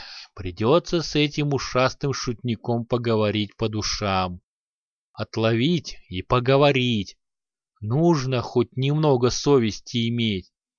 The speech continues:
Знает же, как относятся к такому среди орков. Есть вещи,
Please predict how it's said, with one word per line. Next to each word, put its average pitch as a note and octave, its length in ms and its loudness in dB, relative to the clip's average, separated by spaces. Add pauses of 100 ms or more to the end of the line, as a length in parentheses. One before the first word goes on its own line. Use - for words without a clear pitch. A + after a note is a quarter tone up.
(400)
Знает C#3 680 2
же, G#2+ 340 -2 (220)
как A#2+ 220 0
относятся C#3 720 -2
к - 100 -14
такому D3+ 580 0
среди B2 540 0
орков. C3 640 2 (800)
Есть B2+ 460 0
вещи, A2 640 0